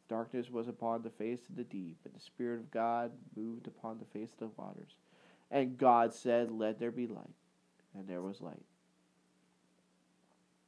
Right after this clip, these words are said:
Moses continues how all things were created in like manner as the light, namely by speaking or the word of God. Thus, "And God said,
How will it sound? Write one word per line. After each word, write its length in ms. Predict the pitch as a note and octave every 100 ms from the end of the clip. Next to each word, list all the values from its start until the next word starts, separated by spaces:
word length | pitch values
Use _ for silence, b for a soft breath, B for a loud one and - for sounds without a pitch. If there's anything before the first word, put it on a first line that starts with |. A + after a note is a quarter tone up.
| _ _ _ _ - b b b b -
Moses 340 | A#2+ B2+ B2 -
continues 580 | A2 - B2 B2 A#2+ A2+
how 260 | A2+ A2
all 280 | G#2+ A#2 B2
things 260 | B2+ A#2 -
were 120 | A2+
created 500 | - A2+ A2 A2 G#2
in 160 | G2+ - - - -
like 180 | G#2+ - -
manner 260 | G#2 G2+
as 120 | G2+ F#2+
the 120 | G2
light, 260 | G2+ G2 -
namely 400 | G#2 A2 A2+ A2+
by 160 | G#2+ G2
speaking 720 | - - A#2+ A2+ A#2+ B2 D3 _ b b b b
or 80 | A2
the 80 | G#2
word 260 | - G#2+ A#2
of 160 | A2
God. 320 | G#2 F#2+ F2 - -
Thus, 420 | A2+ C3 - - _ b b _ -
"And 160 | G#2
God 280 | - G#2 A2
said, 460 | - G#2+ F#2+ F#2+